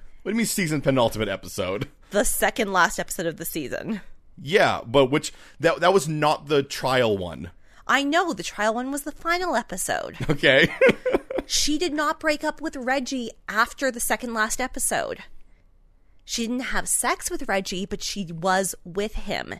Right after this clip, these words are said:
Speaker 2: He said, "I love you, I wanna be with you," and she didn't say no.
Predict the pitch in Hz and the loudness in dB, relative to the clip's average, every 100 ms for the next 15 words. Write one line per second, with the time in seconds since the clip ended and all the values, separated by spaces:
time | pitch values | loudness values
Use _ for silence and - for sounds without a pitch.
0 | - - - - 240 262 226 233 208 233 | -16 -20 -12 -4 -2 0 0 0 0 -2
1 | 233 196 190 202 190 190 180 269 269 - | 0 0 0 -2 -4 -6 -6 -6 -4 -4
2 | 156 156 156 190 - - 220 240 240 226 | -6 -4 -6 -6 -8 -6 -4 -4 -4 -4
3 | 254 226 220 233 277 196 98 - | -4 -4 -2 0 0 0 -2 -8